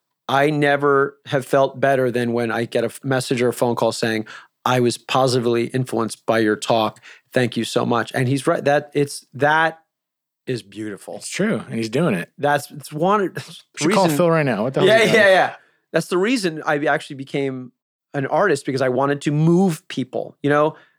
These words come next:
Speaker 1: I just wanna be an actor. I wanted to move people. And there's been some pieces of art that I've been involved with. There's a movie called Boy Meets Girl, where th-, we were at the screening. Afterwards, there was a large Q and A. And this girl, I will never forget it,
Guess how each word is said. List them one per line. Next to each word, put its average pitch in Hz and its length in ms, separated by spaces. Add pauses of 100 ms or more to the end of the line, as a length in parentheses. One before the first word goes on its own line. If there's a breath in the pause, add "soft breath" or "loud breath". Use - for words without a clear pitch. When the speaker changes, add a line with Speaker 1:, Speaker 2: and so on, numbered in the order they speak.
(260 soft breath)
Speaker 1:
I - 60
just 196 160
wanna 208 160
be 175 100
an 147 140
actor. 151 380
I 143 60
wanted 151 420
to - 80
move 156 560
people. - 480 (360 soft breath)
And 139 320
there's 147 220
been 151 240
some 156 240
pieces 139 340
of 123 140
art 139 200
that 131 100
I've 135 100
been 127 80
involved 120 360
with. 147 160
There's 120 180
a 127 40
movie 127 220
called 113 400
Boy 120 160
Meets 117 220
Girl, 113 340 (400 loud breath)
where 135 420
th-, 139 200
we 127 140
were 127 180
at 127 140
the 139 140 (120)
screening. 143 640 (260 loud breath)
Afterwards, 147 560
there 147 140
was 127 120
a 120 140
large 131 380
Q 135 180
and 127 80
A. 139 260
And 147 200
this 156 180
girl, 180 720
I 139 80
will 139 100
never 185 240
forget 139 340
it, 110 160